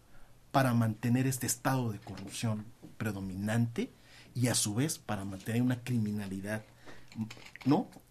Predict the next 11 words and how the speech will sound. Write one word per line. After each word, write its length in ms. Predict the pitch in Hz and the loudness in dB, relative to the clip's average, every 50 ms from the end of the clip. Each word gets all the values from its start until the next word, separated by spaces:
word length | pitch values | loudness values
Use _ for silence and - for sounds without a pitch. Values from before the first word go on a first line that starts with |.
| - - - - - - - - - - | -20 -20 -20 -20 -20 -20 -20 -20 -8 -2
con 180 | - 120 120 135 | 0 2 6 8
un 80 | 147 | 8
nivel 280 | 151 135 117 127 123 120 | 8 8 8 6 4 2
de 140 | 117 113 - | 0 0 -2
crueldad 380 | - 101 101 98 101 101 101 | -2 -4 -4 -4 -4 -4 -4
y 100 | 98 95 | -4 -2
sevicia 600 | - - - 104 101 139 151 - - 208 240 285 - - - - - - - _ - - - - - - - - - - - - - - - - | 0 0 0 0 0 0 0 0 0 0 -2 -4 -6 -10 -20 -20 -20 -20 -20 _ -20 -20 -20 -20 -20 -20 -16 -12 -8 -8 -8 -8 -10 -18 -14 -10
a 60 | 104 | -8
la 80 | 104 104 | -6 -6
altura 480 | 98 95 - - 131 131 135 131 117 | -6 -8 -6 -2 0 0 2 2 0
de, 140 | 104 98 95 | -2 -4 -8